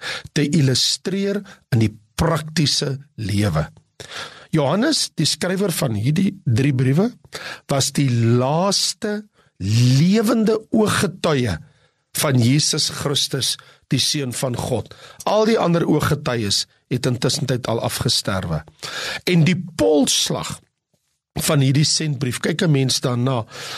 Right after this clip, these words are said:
dan kan jy nie help maar om te sien dat een Johannes, hierdie sentbrief, sien ons die, die goddelike waarhede wat hy voortdurend beklemtoon is. Ten eerste, God is lig. Tweedens,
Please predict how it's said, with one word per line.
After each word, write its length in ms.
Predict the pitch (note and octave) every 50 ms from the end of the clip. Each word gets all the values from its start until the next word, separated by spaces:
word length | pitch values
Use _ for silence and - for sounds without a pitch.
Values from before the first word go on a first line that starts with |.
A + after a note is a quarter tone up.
| - -
dan 180 | - - - C#3
kan 140 | - F3 F3+
jy 80 | G#3
nie 180 | G#3 A3 G3 C#3
help 380 | A2+ A2+ B2 C3 C3 C3+ - - - - - - -
maar 160 | C#3+ C#3 - -
om 160 | - C#3 C3+ C3+
te 100 | D3 C#3
sien 400 | - - - - - G#3+ G3+ E3
dat 280 | D3+ C3+ C3+ C#3 - - - - _ _ _ _ -
een 260 | G3+ A3 A3+ A3 A3
Johannes, 540 | A3 F#3 C3+ A#2+ B2 C3+ C3+ B2+ A#2 - -
hierdie 260 | B2 A#2+ C3 D#3 D3
sentbrief, 600 | - - E3+ F3 E3+ C#3 B2+ C#3 A#2+ G#2 - - - _ - - - - - - - - - - - _ -
sien 280 | D#3+ - - A3+ F#3
ons 300 | - - F#3 F#3+ D#3 -
die, 240 | - D#3 C#3+ C#3 C#3 C#3
die 160 | D#3+ C#3+ C#3+
goddelike 600 | C3+ C3 - - G3+ A3+ G3 A3+ G#3+ G#3+ A3+ F#3+
waarhede 520 | C3+ C3 B2 C3 C#3 D3+ E3 D#3+ D#3 D#3+ C3+
wat 220 | C3 B2+ B2 -
hy 120 | C3 C3
voortdurend 720 | C3+ - - D#3 C#3+ A#2 A2 - C3+ E3 G3+ A3 A3+ G#3 D#3+
beklemtoon 680 | F#3+ E3 - - - A3 A3 G#3+ D#3+ - E3+ C#3+ C3+
is. 240 | C3 C3+ C3 - - -
Ten 180 | - D3 D3
eerste, 600 | - A#3+ A3+ G#3+ - - - - - C#3 A#2+ G#2+ - - - - _ - - - -
God 420 | - - - - - G3+ - -
is 200 | - D3 B2+ -
lig. 460 | C3 B2 C#3+ - - - - - - _ _ _ _ _ _ _ _ _
Tweedens, 520 | - D#3+ F3+ F3+ F#3+ A#3+ C4+ C4 - -